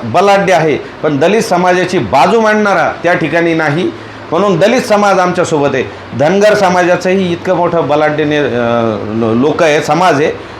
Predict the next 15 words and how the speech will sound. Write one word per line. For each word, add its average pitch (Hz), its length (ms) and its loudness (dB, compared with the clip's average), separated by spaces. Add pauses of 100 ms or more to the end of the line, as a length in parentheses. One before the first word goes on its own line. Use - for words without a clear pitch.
(100)
तर 160 80 0
त्यांचंही 185 420 0
नेतृत्व 156 500 0
नाही, 131 360 0 (160)
बंजारा 208 540 2
समाजाचं 160 600 0
नाही. 123 220 -4 (320)
तर 175 80 -2
ह्या 165 180 2
पाच 196 380 2
बलाढ्य 202 380 2
जाती 185 260 2
जर 175 180 2
एक 190 240 2
झाल्या, 127 360 0